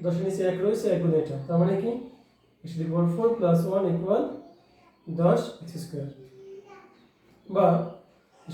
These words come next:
to the power four, সমান সমান ডান পাশ থেকে বাম পাশে আসলে চিহ্ন পরিবর্তন হয়ে যায়,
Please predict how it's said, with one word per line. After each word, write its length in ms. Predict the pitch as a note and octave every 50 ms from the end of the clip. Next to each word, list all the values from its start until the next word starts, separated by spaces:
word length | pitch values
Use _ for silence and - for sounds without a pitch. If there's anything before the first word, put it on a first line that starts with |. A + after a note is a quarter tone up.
| -
to 20 | -
the 80 | F#3 D#3+ E3+
power 140 | E3+ E3+ E3 F3
four, 140 | A3+ C4 B3+ C4+ - - - - _ _ _ -
সমান 160 | F#3+ G3+ G3+
সমান 140 | G#3 A#3 A#3 G#3+
ডান 120 | G#3 G3+ G3
পাশ 100 | G3+ G#3 -
থেকে 140 | A#3+ A#3 A3 G3+
বাম 120 | G3+ F#3+ F#3 -
পাশে 140 | G#3 - G#3
আসলে 140 | G#3 - A#3 -
চিহ্ন 140 | G#3 F#3+ F#3+ F#3+
পরিবর্তন 340 | F#3+ F#3 F3+ F3+ F3 G#3 G#3 G3 G#3
হয়ে 140 | A3+ A#3 A#3
যায়, 140 | C#4 D#4 D#4